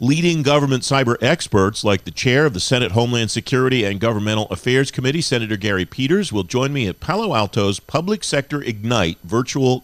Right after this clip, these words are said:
conference. It's happening Thursday, November eighteenth. I hope you'll join me too. You'll learn about key cybersecurity issues impacting agencies, including zero trust, endpoint detection and response,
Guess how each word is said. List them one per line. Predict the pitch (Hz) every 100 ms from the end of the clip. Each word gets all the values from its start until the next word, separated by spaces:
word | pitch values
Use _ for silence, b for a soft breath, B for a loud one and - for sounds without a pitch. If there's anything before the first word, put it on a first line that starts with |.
| -
conference. | 127 123 - 73 - - B B B B
It's | -
happening | 98 101 90
Thursday, | 82 117 120 - 110
November | 92 92 113 101
eighteenth. | 95 90 - 120 139 - B B
I | 87
hope | 139 -
you'll | 139
join | 117 113 107
me | 95
too. | - 170
You'll | 143 107
learn | 110 113
about | 98 85 -
key | - 170
cybersecurity | 180 143 139 135 - - 120 110 107
issues | 143 - 98 87 90
impacting | 113 160 143 107 - 92
agencies, | 107 135 98 76 65 60 - - B B B
including | 98 - 120 98 90
zero | 92 80
trust, | 73 - 131 127 - -
endpoint | 101 113 - 120 113
detection | - 120 113 -
and | 98 92
response, | 85 - 117 120